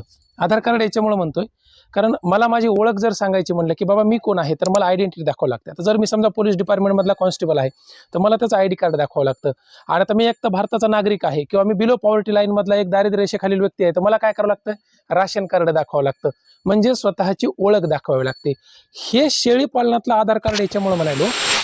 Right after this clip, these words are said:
शेळीपालन व्यवसाय तुम्हाला माहिती आहे, तुम्हाला शेळीपालनातले सगळे खाचखळगे माहिती येतं आणि ते तुम्हाला बँकेच्या मॅनेजरला ओरडून सांगायची गरज नाही. हे दोन तर तु- कागदपत्र दाखवले बँकेच्या मॅनेजरला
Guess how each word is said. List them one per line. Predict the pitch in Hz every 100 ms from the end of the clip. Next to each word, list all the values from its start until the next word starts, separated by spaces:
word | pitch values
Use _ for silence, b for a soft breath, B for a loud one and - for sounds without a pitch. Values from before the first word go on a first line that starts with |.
| -
शेळीपालन | - 214 262 233 233 240
व्यवसाय | 208 202 220
तुम्हाला | 214 208 208
माहिती | 180 170 185 208
आहे, | 196 202 233 _ _ -
तुम्हाला | 190 202 185
शेळीपालनातले | 196 190 196 190 180 175
सगळे | 190 208 226
खाचखळगे | - 190 180 196 196
माहिती | 185 175 165
येतं | 165 151 139 B B B
आणि | 156 175
ते | 151 - 240
तुम्हाला | - 220 208 240
बँकेच्या | 185 180 185 196 254 254 247
मॅनेजरला | 196 208 214 214 214 240 -
ओरडून | 220 226 294 277
सांगायची | 226 202 175 170
गरज | 156 139
नाही. | 127 123
हे | 220
दोन | 196 247
तर | 254
तु- | 220
कागदपत्र | 202 - 185 175
दाखवले | 165 - 160
बँकेच्या | 156 151 151 151
मॅनेजरला | 143 143 139 139